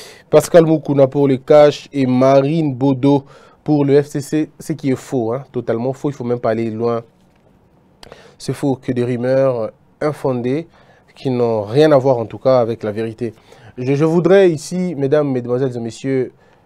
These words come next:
encore une fois, rappeler à l'intention de tous les Congolais que nous devons nous poser toujours la question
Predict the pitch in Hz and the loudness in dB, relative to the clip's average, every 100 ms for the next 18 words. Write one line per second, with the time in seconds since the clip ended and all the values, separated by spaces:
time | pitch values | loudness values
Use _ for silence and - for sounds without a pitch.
0 | _ _ _ _ _ 127 127 147 131 123 | _ _ _ _ _ -8 -2 0 0 -4
1 | - 135 131 127 90 - - 120 139 135 | -4 0 0 0 -6 -14 -4 0 0 0
2 | 143 156 170 165 - _ _ _ _ - | -2 2 0 -2 -10 _ _ _ _ -6
3 | 127 131 131 127 - 143 123 110 - 220 | -2 -2 -2 -6 -4 -4 -4 -10 -6 -2
4 | 160 - 123 110 107 127 170 _ _ _ | -2 -2 -6 -6 -6 -6 -10 _ _ _
5 | _ _ _ _ _ 143 143 143 165 190 | _ _ _ _ _ -2 0 2 4 4
6 | 156 147 143 151 151 196 170 190 143 123 | 2 -4 -2 -4 -4 -4 0 2 0 0
7 | 131 - - 123 143 | -8 -10 -8 -8 -8